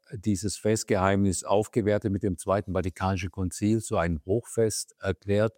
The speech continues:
So wie jetzt fällt's auf den Wochentag, wenn's in der Fastenzeit ist, dann wird's auch begangen als Hochfest. Wenn's in die Karwoche fallen würde, dann wär's dann am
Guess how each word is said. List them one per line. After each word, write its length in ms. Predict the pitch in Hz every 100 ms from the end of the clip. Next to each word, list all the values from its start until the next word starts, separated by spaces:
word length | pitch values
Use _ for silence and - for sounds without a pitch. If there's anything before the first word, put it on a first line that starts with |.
| _ _ _ _ _ _ _ _ -
So 280 | - 101
wie 100 | 98
jetzt 380 | 92 104 - -
fällt's 360 | - 92 92 -
auf 260 | 110 90
den 140 | 104 87
Wochentag, 560 | 104 117 107 104 104 104
wenn's 200 | 101 98
in 80 | 98
der 120 | 95
Fastenzeit 920 | 101 98 - - 107 - 95 95 92 _ -
ist, 380 | 107 101 -
dann 160 | 92 85
wird's 220 | 101 -
auch 200 | 101 85
begangen 520 | - 85 82 101 123
als 280 | 107 101 -
Hochfest. 640 | 101 104 - 104 98 - 92
Wenn's 420 | 90 92 87 - _ _ _ -
in 100 | 92
die 100 | 87
Karwoche 540 | 92 95 110 101 95
fallen 400 | - 92 90 85
würde, 280 | 90 104 117
dann 220 | 95 85
wär's 260 | 90 95 -
dann 300 | 95 87 87
am 460 | - 87 82 80